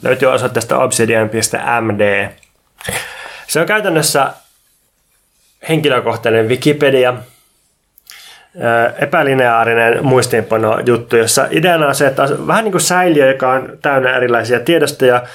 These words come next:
mut sit niitä tiedostoja linkataan toisiinsa ihan niin kuin Wikipediassa, ja sit niitä voi myös hakua, hakea hakusanoille, on tietenkin hashtagit ja kaikki tälleen, ja, ja tässä tota,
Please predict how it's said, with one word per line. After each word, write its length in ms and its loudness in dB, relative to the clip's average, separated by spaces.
mut 180 -4
sit 140 2
niitä 160 2
tiedostoja 520 0
linkataan 500 0
toisiinsa 540 0
ihan 200 0
niin 80 2
kuin 120 2
Wikipediassa, 880 0
ja 100 -6
sit 160 2
niitä 160 2
voi 140 2
myös 160 0
hakua, 460 -2
hakea 340 -2
hakusanoille, 680 2
on 140 0
tietenkin 300 0
hashtagit 520 -2
ja 60 0
kaikki 260 -2
tälleen, 460 2
ja, 200 2
ja 100 2
tässä 280 0
tota, 340 0